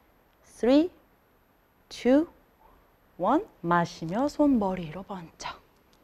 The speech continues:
마지막 숨 들이마시고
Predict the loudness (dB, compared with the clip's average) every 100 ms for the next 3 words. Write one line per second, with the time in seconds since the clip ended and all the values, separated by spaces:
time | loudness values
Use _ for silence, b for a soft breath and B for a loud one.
0 | _ _ _ _ _ _ _ _ _ _
1 | _ _ _ _ _ b b b b b
2 | 0 0 0 0 0 -2 0 4 6 6
3 | 4 4 0 -4 -2 4 6 8 8 6
4 | 2